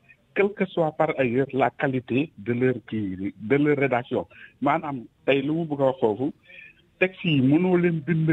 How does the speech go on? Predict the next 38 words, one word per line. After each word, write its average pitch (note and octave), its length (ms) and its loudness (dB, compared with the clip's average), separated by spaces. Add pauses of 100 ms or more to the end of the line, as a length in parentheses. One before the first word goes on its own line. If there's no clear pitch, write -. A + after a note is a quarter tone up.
(100)
bind, D#3 220 4 (120)
bind, D3 220 0 (100)
bind, C#3 220 0 (100)
bind B2 260 -6
ba D3+ 120 2
nga F3 120 0
xam D3 180 -2
da C#3+ 100 -2
ngay E3 200 2 (100)
tëj F#3+ 120 2 (640)
buntu E3+ 460 2 (120)
interprétation D3 880 0
yëpp. B2 180 2 (420)
Parce D#3+ 200 -2
que D#3 80 2
loolu E3 220 4
sax C#3 200 -4
buñ D#3 200 2
koy F3 160 2
xool D3+ 260 0
tey C3+ 240 2
ci D#3 140 4
yeneen D#3+ 260 4
dëkk D3 220 -2
yi D3+ 120 4
nga D3+ 140 6
xam C3 160 2
ni, B2 140 0 (560)
euh, A2 600 2
ñoom D#3 260 2
la D3+ 80 -2
ñu C#3 120 0
nekkal, A#2 380 -2 (120)
même F3 280 2
bu E3 180 -2
dee E3 260 2
texte - 260 -4
bi C#3+ 280 -6